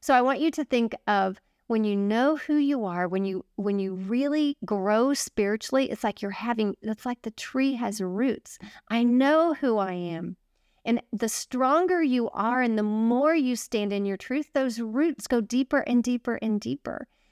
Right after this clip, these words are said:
And as those roots go deeper, the tree doesn't waver back and forth as much as it once did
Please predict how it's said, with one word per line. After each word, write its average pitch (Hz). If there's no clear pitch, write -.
And 247
as 294
those 240
roots 240
go 214
deeper, 196
the 220
tree 294
doesn't 233
waver 214
back 202
and 196
forth 240
as 214
much 202
as 208
it 196
once 190
did 233